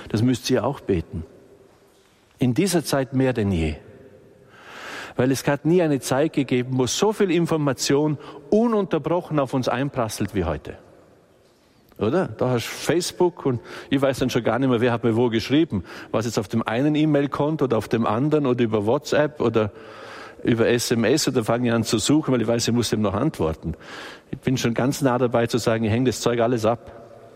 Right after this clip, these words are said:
Weil das hängt, zuerst muss ich beten für euch. Zuerst muss ich mir einsetzen vor dem Herrn, dass ihr durchkommt.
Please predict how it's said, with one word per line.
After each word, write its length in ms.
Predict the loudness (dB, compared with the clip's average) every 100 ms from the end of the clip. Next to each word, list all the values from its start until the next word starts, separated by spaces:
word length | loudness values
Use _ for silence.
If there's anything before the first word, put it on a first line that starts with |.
| -20 -20 -20 _ _ _ _ _ -20 -20 -20 _ _ -4
Weil 140 | 0
das 160 | 0 2
hängt, 220 | 0 0 -4 -8 -8 -10 -14 -4
zuerst 320 | 0 2 2
muss 180 | 0 0
ich 140 | -2
beten 400 | 0 0 0 -2
für 160 | -2 -2
euch. 160 | -2 -6 -16 -20 -20 -20 -20 _ _ _ _
Zuerst 200 | 0 2
muss 120 | 2
ich 80 | 2
mir 140 | 2 2
einsetzen 640 | 0 0 0 -2 -2 -2
vor 180 | 0 0
dem 160 | 0
Herrn, 300 | 2 2 0
dass 160 | 0 0
ihr 80 | 0
durchkommt. 540 | 0 0 -4 -6 -6